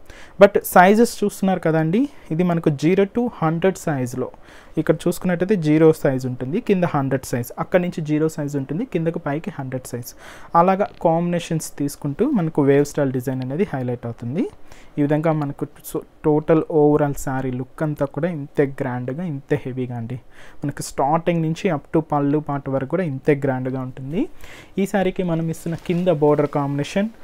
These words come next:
మంచి ట్రెడిషనల్ కంచి స్టైల్ బోర్డర్. చూస్తున్నారుగా, మంచి గ్రీన్ కలర్ కాంబినేషన్. Two sets కూడా ఏదైతే shoulder బోర్డర్లో చూసామో క్రీపర్ style border, మిడిల్లో ఒక thick cuddy బోర్డర్కి రుద్రాక్ష బుట్ట border add చేసుకుంటూ మిడిల్లో cuddy border.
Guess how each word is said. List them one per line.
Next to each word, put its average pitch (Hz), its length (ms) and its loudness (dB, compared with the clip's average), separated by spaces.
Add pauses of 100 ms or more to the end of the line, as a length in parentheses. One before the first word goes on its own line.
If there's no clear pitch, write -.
(180)
మంచి 160 400 -6
ట్రెడిషనల్ 165 680 -4
కంచి 143 400 -4
స్టైల్ 170 320 -2
బోర్డర్. 123 360 0 (1000)
చూస్తున్నారుగా, 170 480 -2 (300)
మంచి - 340 0
గ్రీన్ 147 340 6
కలర్ 143 340 4
కాంబినేషన్. 131 580 0 (640)
Two 202 100 6
sets 202 280 2
కూడా 190 160 2
ఏదైతే 165 340 4
shoulder 151 340 2
బోర్డర్లో 151 340 4 (120)
చూసామో 151 380 -2 (260)
క్రీపర్ 147 280 4
style 139 320 0
border, 139 360 2 (540)
మిడిల్లో 202 320 6
ఒక 175 220 4
thick 202 480 0
cuddy 175 260 8
బోర్డర్కి 175 420 4
రుద్రాక్ష 165 480 -2
బుట్ట 151 240 -4
border 139 360 4
add 131 280 0
చేసుకుంటూ 143 500 -2 (220)
మిడిల్లో 147 440 2
cuddy 123 220 2
border. 120 320 -6